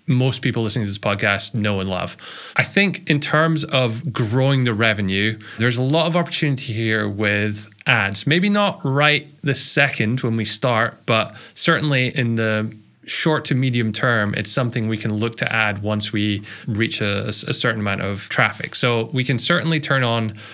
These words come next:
that different channel monetization with ads, and we can also grow our affiliate revenue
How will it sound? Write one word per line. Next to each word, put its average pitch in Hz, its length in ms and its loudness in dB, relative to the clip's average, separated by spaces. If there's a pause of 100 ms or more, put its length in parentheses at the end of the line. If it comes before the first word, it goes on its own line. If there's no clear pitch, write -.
that 113 300 2
different 165 260 2
channel 120 300 0
monetization 107 840 -2
with 110 200 0
ads, 98 480 -2 (100)
and 107 160 2
we 117 100 2
can - 160 -2
also 113 600 0
grow 110 460 -2
our 104 180 0
affiliate 101 680 -2 (220)
revenue 104 600 0